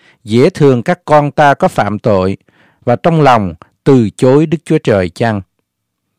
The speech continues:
Gióp hằng làm như vậy. Vả một ngày kia, các con trai của Đức Chúa Trời đến ra mắt Đức Giê-hô-va, và Sa-tan cũng đến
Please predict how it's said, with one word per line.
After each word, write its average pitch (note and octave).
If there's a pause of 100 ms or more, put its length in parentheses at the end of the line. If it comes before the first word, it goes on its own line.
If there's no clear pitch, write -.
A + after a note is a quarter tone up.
(380)
Gióp C#3 (140)
hằng A2
làm G2
như G#2
vậy. F2 (1900)
Vả A2
một D3+
ngày G#2+ (100)
kia, C3+ (540)
các E3+
con C#3+
trai D3+
của C3+
Đức D#3
Chúa F#3+
Trời B2
đến D#3+
ra F3+
mắt F#3
Đức F#3
Giê-hô-va, B2+ (300)
và G#2+
Sa-tan C#3 (420)
cũng A2+
đến D#3